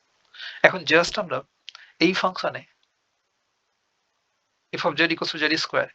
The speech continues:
এই ফাংশনে just একটা z এর ভ্যালু পুট করেছি, z equals to one plus iota two। But এখানে একটা z এর ভ্যালু থাকবে এমন তো না, আমরা চাইলে আরো z এর ভ্যালু পুট করতে পারি। ধরেন এবার,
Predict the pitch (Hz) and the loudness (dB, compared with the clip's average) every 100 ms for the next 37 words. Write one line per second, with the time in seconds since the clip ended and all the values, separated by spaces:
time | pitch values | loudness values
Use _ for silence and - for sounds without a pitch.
0 | 165 170 185 180 156 - - - - - | -4 -2 -2 -4 -6 -8 -12 -20 -20 -20
1 | _ - 143 - 160 - - - 175 165 | _ -4 -2 4 6 6 4 2 4 2
2 | 170 151 147 143 139 139 135 147 147 143 | -4 -10 -14 -16 -20 -18 -16 -12 -10 -10
3 | 143 160 - 139 139 - 170 - 131 139 | -10 -14 -14 -12 -12 -8 -8 -4 -2 -2
4 | 147 135 - 135 _ _ _ _ _ _ | -4 -10 -12 -18 _ _ _ _ _ _
5 | _ _ 160 180 185 180 175 175 - 190 | _ _ -2 0 2 2 6 4 4 -2
6 | 175 170 170 170 165 165 156 165 170 156 | -2 -2 -6 -8 -10 -8 -8 -8 -12 -10
7 | 147 165 - - - 170 165 170 165 160 | -10 -14 -20 -20 -14 -8 -4 0 0 0
8 | 151 - 190 185 175 175 165 160 165 - | -2 -6 -6 -4 -4 -2 -4 -8 -18 -18
9 | - - 135 143 156 156 _ _ _ _ | -12 -8 -8 -6 -8 -8 _ _ _ _
10 | _ _ _ 160 147 | _ _ _ -8 -4